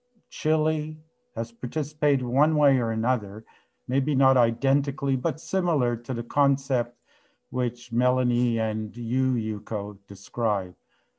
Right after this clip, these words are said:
Uh, personally, I think that has great potential, and especially not only for S M Es, even big companies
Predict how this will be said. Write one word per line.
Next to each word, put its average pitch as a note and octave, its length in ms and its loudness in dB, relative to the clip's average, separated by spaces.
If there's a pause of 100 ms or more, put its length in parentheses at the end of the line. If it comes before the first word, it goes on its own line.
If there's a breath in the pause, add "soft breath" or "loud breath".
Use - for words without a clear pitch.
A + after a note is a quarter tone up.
(380)
Uh, A2+ 280 2 (260)
personally, D3+ 540 2
I C3 120 4
think C#3+ 280 -2
that B2+ 180 0
has A#2+ 400 -2
great D3 380 -4
potential, C#3 640 -2 (960)
and A2+ 200 -2
especially D#3+ 1000 -2 (260)
not F3+ 220 6
only G3+ 280 2
for D3 240 0
S D3+ 260 4
M C#3 180 4
Es, B2+ 400 0
even E3 460 -2 (160)
big F#3 260 -2
companies F#2+ 840 -6